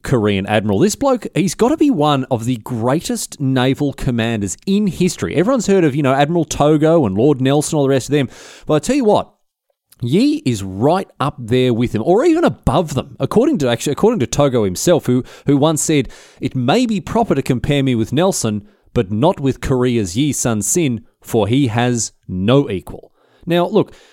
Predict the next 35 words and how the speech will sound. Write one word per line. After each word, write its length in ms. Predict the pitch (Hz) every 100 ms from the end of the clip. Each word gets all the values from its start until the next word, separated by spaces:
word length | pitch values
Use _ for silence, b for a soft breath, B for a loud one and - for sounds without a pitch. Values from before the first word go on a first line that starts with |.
| b b b -
Yi 380 | 180 202 185 -
isn't 360 | 147 233 -
particularly 480 | - 170 214 208 196
well 200 | 185 180
known 220 | 175 185
throughout 260 | 185 180 170
the 80 | 156
world, 240 | 175 190
but 140 | 147
in 140 | 135 127
Korea, 340 | 117 135 180
in 160 | 123 101
both 360 | - 202 233
Koreas, 420 | - 101 87 87 90
in 100 | 85
fact, 280 | 110 -
he 120 | 139 147
is 100 | -
seen 240 | 120 120
as 120 | 92
an 100 | 98 -
absolute 720 | 147 - - - 123 127 117
bloody 320 | 110 117 127
hero. 280 | 101 143 104
And 100 | 127
there 140 | 147 160
is 80 | 139
a 40 |
good 220 | - 233
reason 300 | 247 254 247
for 80 | 185
this. 320 | 101 - -
While 200 | 117 135
fighting 400 | 131 180 220 233
off 200 | 185 98